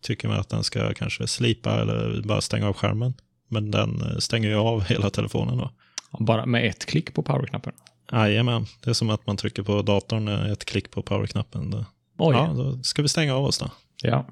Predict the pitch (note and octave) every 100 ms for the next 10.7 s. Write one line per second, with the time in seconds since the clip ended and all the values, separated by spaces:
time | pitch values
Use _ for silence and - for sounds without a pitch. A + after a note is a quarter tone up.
0 | - - - G#2 G#2 G2 G2 - - -
1 | _ - B2 B2+ A#2+ - G#2+ G2 G2 G#2
2 | G#1+ - G2+ A2 - - - - _ -
3 | A2+ - G2+ G2+ G#2 - _ - A2+ G2+
4 | - _ _ _ _ A#2 A2 A2 A2+ A2+
5 | A#2 A#2 A#2+ A#2+ - A#2 A2+ - A2+ G#2+
6 | G2 G#2 G#2+ - G#2+ - G#2 - - A2
7 | A2 A2+ _ _ - G#2 A1 A2 - -
8 | - - - - - A#2 G#2+ - A2 G2+
9 | - - A2 G#2 A2 - - - A2 G#2+
10 | G#2 G2+ - - G#2 G2+